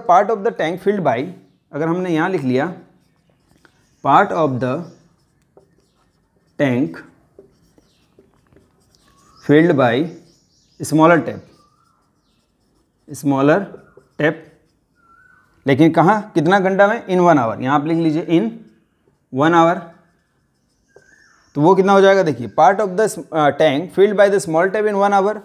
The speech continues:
तो ये हो जाएगा हमारा वन by X।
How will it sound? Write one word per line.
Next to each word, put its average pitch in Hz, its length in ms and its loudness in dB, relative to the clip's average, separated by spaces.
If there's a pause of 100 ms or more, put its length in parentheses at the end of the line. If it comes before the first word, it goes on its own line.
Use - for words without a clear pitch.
(320)
तो 151 60 -4
ये 175 180 0
हो 175 160 -6
जाएगा 185 220 -2
हमारा 185 240 0
वन 143 300 0
by 156 120 0 (260)
X। - 260 -16